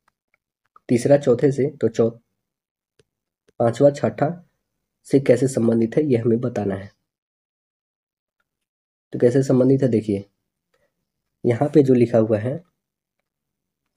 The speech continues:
बीआरओ और एसईआर, बीआरओ, एसईआर है ना, ये starting वाला point last में और ये last वाला point starting में, Same यही condition करते हैं।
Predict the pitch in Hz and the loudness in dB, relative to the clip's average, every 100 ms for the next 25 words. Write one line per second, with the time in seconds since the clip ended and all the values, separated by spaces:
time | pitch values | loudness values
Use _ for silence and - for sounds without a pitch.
0 | _ _ _ 110 110 156 170 123 113 - | _ _ _ -4 2 2 2 -2 -2 -4
1 | 107 - _ _ _ 123 - 127 131 - | -6 -8 _ _ _ 0 0 0 0 -2
2 | 120 110 95 - _ _ _ _ _ _ | -6 -4 -6 -12 _ _ _ _ _ _
3 | _ _ _ _ _ 104 110 135 - 127 | _ _ _ _ _ -6 -2 0 0 0
4 | - 135 165 - _ _ - 117 - 120 | 2 2 0 -6 _ _ -2 -2 -2 -2
5 | 120 117 113 - 170 175 - _ _ 113 | -2 -2 -2 -4 -6 -8 -14 _ _ -2
6 | 139 139 - _ _ - 120 - 104 101 | 0 -2 -6 _ _ -8 -6 -2 -2 -2
7 | 139 135 123 120 117 117 107 98 - 127 | 0 2 2 0 -2 0 -2 -2 -4 -4
8 | 151 170 _ _ _ _ _ - 127 135 | -4 -6 _ _ _ _ _ -2 4 4
9 | 120 110 - 117 117 131 175 - 113 101 | 4 0 -2 -2 0 -2 -2 -6 -6 -6
10 | 95 95 - - _ _ _ _ _ _ | -8 -10 -12 -16 _ _ _ _ _ _
11 | _ _ _ _ _ _ _ 135 131 135 | _ _ _ _ _ _ _ 0 2 2
12 | 139 131 131 139 139 131 - - | 2 -2 -2 -4 -6 -8 -12 -18